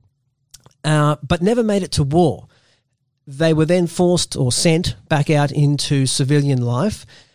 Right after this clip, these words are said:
with none of the benefits that they would have received had they have spent at least one day in a war zone.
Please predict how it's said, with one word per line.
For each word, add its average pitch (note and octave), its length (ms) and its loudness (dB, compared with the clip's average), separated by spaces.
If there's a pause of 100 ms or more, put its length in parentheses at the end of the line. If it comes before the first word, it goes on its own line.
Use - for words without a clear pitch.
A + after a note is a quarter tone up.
(180)
with D#3+ 600 2 (160)
none E3 300 2
of C4 140 0
the B3 80 2
benefits - 680 0 (140)
that C#3+ 200 -4
they C#3 100 2
would D3+ 160 0
have G3+ 160 -4
received C#3+ 440 0
had D#3 200 0
they D3 80 0
have C#3 140 0
spent C3+ 320 -2
at - 100 -6
least B2 320 -2
one D3 440 2
day C3 440 0
in C#3 200 2
a C3+ 180 0
war D#3 340 2
zone. G2+ 380 -4